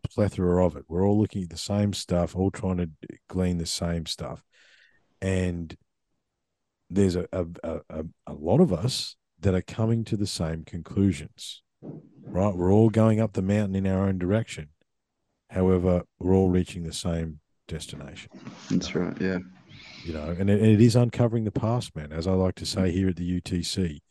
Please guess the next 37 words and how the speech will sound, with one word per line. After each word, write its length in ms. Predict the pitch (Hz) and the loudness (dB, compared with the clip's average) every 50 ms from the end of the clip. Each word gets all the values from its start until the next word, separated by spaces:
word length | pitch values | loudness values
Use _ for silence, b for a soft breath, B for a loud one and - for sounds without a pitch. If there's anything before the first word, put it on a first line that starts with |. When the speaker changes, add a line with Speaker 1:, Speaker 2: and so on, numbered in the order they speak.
| _ _ _ _ _ _ _ _ _ _ _ | _ _ _ _ _ _ _ _ _ _ _
Speaker 1:
you 100 | - 78 | -10 -6
know, 80 | 78 85 | -4 -2
there's 200 | 85 80 73 85 | -2 -2 0 0
answers 320 | 87 98 98 87 101 101 | 0 0 0 0 -2 -4
in 80 | 107 107 | -2 -2
the 100 | 113 104 | -4 -4
past 600 | - - 95 92 90 90 92 95 - - - - - _ _ _ _ _ _ _ - | -4 -4 -4 -2 -2 -4 -4 -6 -10 -14 -18 -20 -20 _ _ _ _ _ _ _ -18
that 100 | 95 - | -16 -12
can 120 | - 82 | -10 -10
affect 360 | 78 - - 92 87 - - | -10 -8 -6 -6 -6 -6 -8
us 120 | 95 - 107 | -10 -8 -6
in 80 | 98 | -6
the 80 | 95 90 | -6 -6
present 520 | - - 90 85 78 78 90 85 85 - - - - _ _ _ _ - - - - | -6 -4 -4 -4 -4 -4 -6 -10 -12 -14 -18 -20 -20 _ _ _ _ -20 -20 -20 -18
that 140 | - 82 76 | -16 -16 -14
will 120 | 78 78 78 | -14 -12 -8
help 240 | - 87 85 78 | -6 -6 -6 -6
shape 280 | - - 87 85 82 - | -6 -6 -6 -6 -4 -6
our 120 | 82 78 | -8 -12
future. 460 | 78 - - 82 80 - - - - - _ _ _ _ _ _ - | -12 -14 -14 -16 -14 -16 -18 -20 -20 -20 _ _ _ _ _ _ -18
Uh, 240 | 80 78 78 78 - | -16 -16 -16 -12 -8
Speaker 2:
Mm. 0 | |
Speaker 1:
and, 360 | - 78 90 87 85 85 85 - - - | -6 -4 -2 -2 -4 -4 -8 -14 -18 -18
and 100 | 82 85 | -14 -10
that's 220 | 85 85 82 - - | -10 -10 -8 -10 -8
the 120 | - 90 | -8 -6
reason 360 | 82 87 90 92 87 90 87 | -4 -4 -4 -4 -6 -8 -10
that 100 | 85 82 | -8 -6
I, 140 | 87 87 87 85 | -4 -4 -4 -4
one 220 | 78 92 92 92 | -4 -2 -2 0
of 60 | 95 | 0
the 80 | 92 85 | 0 0
reasons 460 | 87 92 95 101 98 87 92 87 82 | 0 0 0 0 0 -2 -6 -6 -4
that 100 | 90 90 | -4 -2
I 140 | 95 95 92 | 0 0 -2
do 220 | 85 92 113 127 - | 0 0 0 -2 -2
this 360 | - - - - - - | -4 -8 -16 -18 -18 -20